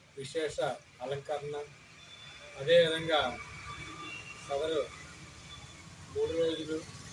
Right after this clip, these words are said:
మా దేవస్థానం అర్చక స్వామి లక్ష్మణాచార్యులు గారు, పార్థసారథి గారి పర్యవేక్షణలో పెద్దింటి సూర్యనారాయణాచార్యులు గారి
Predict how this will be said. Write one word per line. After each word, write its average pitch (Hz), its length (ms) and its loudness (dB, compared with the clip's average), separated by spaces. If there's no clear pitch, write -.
మా 143 100 0
దేవస్థానం 151 580 2
అర్చక - 260 -6
స్వామి 151 340 0
లక్ష్మణాచార్యులు 156 840 0
గారు, 147 200 6
పార్థసారథి 156 720 0
గారి 143 200 4
పర్యవేక్షణలో 156 840 6
పెద్దింటి 165 500 4
సూర్యనారాయణాచార్యులు 165 960 4
గారి 151 200 8